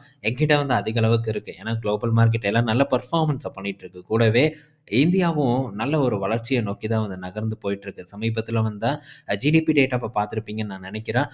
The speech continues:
So, அதெல்லாம் சேர்ந்து பார்த்தீங்கன்னா, வரக்கூடிய வாரத்துல ஒரு பூஸ்டை ஏற்படுத்தும் அப்படின்னு நான் நினைக்கிறேன். So, வரக்கூடிய வாரத்துல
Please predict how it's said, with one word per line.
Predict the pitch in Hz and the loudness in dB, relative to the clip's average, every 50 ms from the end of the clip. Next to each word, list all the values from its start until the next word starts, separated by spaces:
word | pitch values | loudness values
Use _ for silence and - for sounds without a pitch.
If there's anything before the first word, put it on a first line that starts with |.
| - - _ | -16 -20 _
So, | - - 156 | -2 -2 -2
அதெல்லாம் | 135 131 143 156 180 185 190 | 0 0 0 -2 0 -2 -4
சேர்ந்து | 175 - 143 135 131 135 123 | -4 -4 -4 -6 -6 -6 -6
பார்த்தீங்கன்னா, | - 104 101 113 123 127 | -6 -6 -6 -4 -2 -2
வரக்கூடிய | 117 104 107 117 113 120 123 120 120 104 | 0 0 0 0 0 -2 -2 0 0 2
வாரத்துல | 98 98 101 101 - - 98 90 80 | 4 2 2 2 0 -4 -4 -2 2
ஒரு | 107 120 117 113 | 2 2 4 4
பூஸ்டை | 120 135 143 143 - - | 4 2 2 0 0 -2
ஏற்படுத்தும் | 120 101 101 - - - 104 104 - - 110 104 | -2 -2 -4 -8 -4 -4 -4 -4 -2 -4 -2 -2
அப்படின்னு | 92 - - 101 98 | -2 -2 -4 -4 -2
நான் | 98 95 | -4 -4
நினைக்கிறேன். | 92 90 92 95 90 - 92 92 90 90 | -6 -10 -12 -12 -12 -12 -12 -12 -12 -12
So, | - - 98 | -6 -2 0
வரக்கூடிய | 95 92 95 - - 110 113 110 110 | 2 2 2 2 4 6 8 8 8
வாரத்துல | 110 110 113 113 - 117 113 104 113 131 | 8 6 4 2 2 2 4 4 4 2